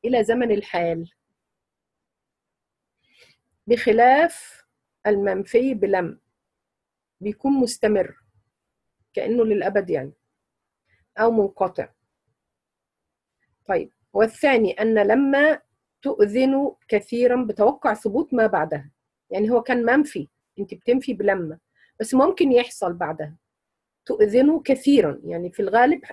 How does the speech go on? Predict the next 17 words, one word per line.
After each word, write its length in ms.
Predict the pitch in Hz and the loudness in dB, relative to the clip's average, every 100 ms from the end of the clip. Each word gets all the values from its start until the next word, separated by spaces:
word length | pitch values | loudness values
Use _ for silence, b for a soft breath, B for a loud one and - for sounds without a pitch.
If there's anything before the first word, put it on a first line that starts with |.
| 208 | -4
ممكن 360 | 240 254 233 | -4 -2 -2
يحصل، 400 | 208 185 - - _ _ _ _ _ _ _ _ _ | -2 -4 -14 -20 _ _ _ _ _ _ _ _ _
بتوقع 760 | 202 220 220 294 - 320 294 - | -2 4 4 4 2 0 0 -4
ثبوت 480 | - 185 220 285 226 | -8 -2 -2 0 0
ما 160 | 220 | 0
بعدها، 420 | 226 165 156 151 _ _ - | 2 0 -2 -10 _ _ -4
نحو 460 | 220 277 294 285 - - | -4 -2 -2 -2 -6 -4
بل 400 | 202 214 208 214 | 0 0 2 2
لما 760 | 330 403 302 240 214 202 185 | 4 4 2 2 2 2 2
يذوقوا 460 | 180 175 202 - 175 | 2 0 -2 -6 -4
عذاب، 300 | 160 151 151 | -2 -4 -4
هم 180 | 220 254 | -2 0
لسه 280 | 294 392 277 | 0 0 -2
ما 100 | 233 | -2
تعذبوش 500 | 233 208 196 240 302 | 0 0 -2 -6 -4
بس 180 | 247 247 | -6 -4
هيتعذبوا، 520 | 247 226 190 170 147 | -6 -2 -4 -2 -6